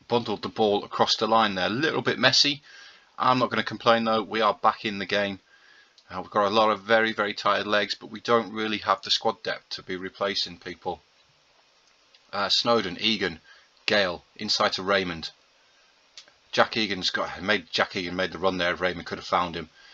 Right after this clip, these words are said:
Uh, James Gale's now tracking back. He's, no, he's, he's give up. He's give up. Uh, Devine has fouled Prudhoe, and now Devine is gonna get himself sent off. Um, what do we do here?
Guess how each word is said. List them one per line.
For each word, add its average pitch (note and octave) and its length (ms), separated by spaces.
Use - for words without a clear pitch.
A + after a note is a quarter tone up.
Uh, E2 80
James G#2 300
Gale's F2+ 300
now F2+ 280
tracking F2+ 340
back. E2+ 300
He's, - 400
no, F2 140
he's, - 320
he's - 140
give E2+ 180
up. E2+ 140
He's - 100
give G#2 180
up. F#2+ 200
Uh, - 160
Devine G#2 380
has - 360
fouled - 500
Prudhoe, A#2+ 520
and G#2+ 100
now A2 140
Devine A2 480
is G#2+ 160
gonna G#2 180
get G2+ 100
himself G2+ 320
sent G2 220
off. - 380
Um, A2 720
what G#2+ 220
do G2 100
we G2 80
do F#2+ 260
here? E2 340